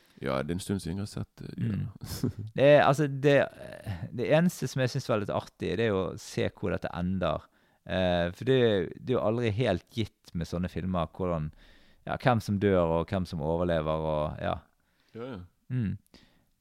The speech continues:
Speaker 2: Eh, men nesten hele filmen dreier seg om vampyrer, og,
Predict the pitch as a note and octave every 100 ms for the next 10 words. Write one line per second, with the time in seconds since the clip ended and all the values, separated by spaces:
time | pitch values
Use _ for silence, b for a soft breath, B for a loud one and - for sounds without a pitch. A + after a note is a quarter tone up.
0 | - - B2 B2 C3+ D#3 - C#3 C3 C3+
1 | C3 C3+ G#2+ F#2+ F2+ F#2+ A2 - G2 F#2+
2 | F2+ E2 D#2+ F2 F2+ A2 G2+ D2 D2 D#2
3 | - F2+ F2 F2 E2+ E2+